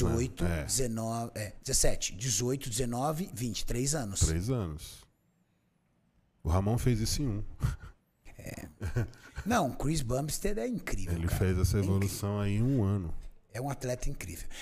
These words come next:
Speaker 2: Um atleta incrível e muito respeitoso. Eu não conseguiria imaginar Chris Bumstead fazendo aquelas figurinhas, é, tirando um sarro do
Speaker 1: Não,
Speaker 2: Ramon.
Speaker 1: até porque o Chris, ele sabe se portar muito bem, né?
Speaker 2: É um belo
Speaker 1: Ele é um
Speaker 2: embaixador.
Speaker 1: gentleman, ele, na internet,
Speaker 2: Olha lá, ó.
Speaker 1: ele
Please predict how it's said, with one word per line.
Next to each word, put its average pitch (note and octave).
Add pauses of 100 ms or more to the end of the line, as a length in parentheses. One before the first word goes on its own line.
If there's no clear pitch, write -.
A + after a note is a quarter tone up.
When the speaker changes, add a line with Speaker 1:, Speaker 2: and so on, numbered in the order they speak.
(200)
Speaker 2:
Um C3
atleta D3
incrível E3
e D#3
muito D#3
respeitoso. E3
Eu C3
não D3
conseguiria C#3+
imaginar D#3 (360)
Chris C#3+
Bumstead C#3
fazendo C3+
aquelas C3
figurinhas, B2 (420)
é, A2+
tirando A#2+
um B2+
sarro B2+
do D#3
Speaker 1:
Não, D#3
Speaker 2:
Ramon. C3+
Speaker 1:
até B2+
porque C#3
o C3+
Chris, A#2
ele A2+
sabe G#2+
se -
portar A2
muito A2
bem, F2
né? E2
Speaker 2:
É E2+
um E2
belo E2+
Speaker 1:
Ele E2+
é F#2
um F#2+
Speaker 2:
embaixador. F#2+
Speaker 1:
gentleman, F2
ele, F2 (140)
na G2
internet, F#2
Speaker 2:
Olha G2
lá, G2
ó. F2+
Speaker 1:
ele F2